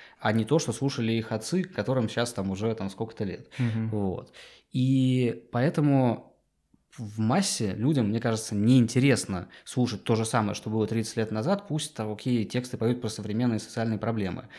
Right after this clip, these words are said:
Speaker 2: Мгм.
Speaker 1: Им гораздо интереснее слушать вот какую-то более новую музыку,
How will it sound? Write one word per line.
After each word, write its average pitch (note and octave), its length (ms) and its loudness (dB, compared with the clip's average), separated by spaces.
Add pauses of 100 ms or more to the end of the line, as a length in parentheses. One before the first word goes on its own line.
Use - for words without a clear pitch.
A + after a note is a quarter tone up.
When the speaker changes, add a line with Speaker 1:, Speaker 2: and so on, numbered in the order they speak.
Speaker 2:
Мгм. A#2+ 260 -2
Speaker 1:
Им A#2 160 2
гораздо A#2+ 360 4
интереснее G#2+ 800 0 (160)
слушать B2+ 560 -2 (100)
вот B2 120 -6
какую-то A#2+ 260 -2
более G#2+ 360 4
новую F#2+ 340 0
музыку, G2 460 -4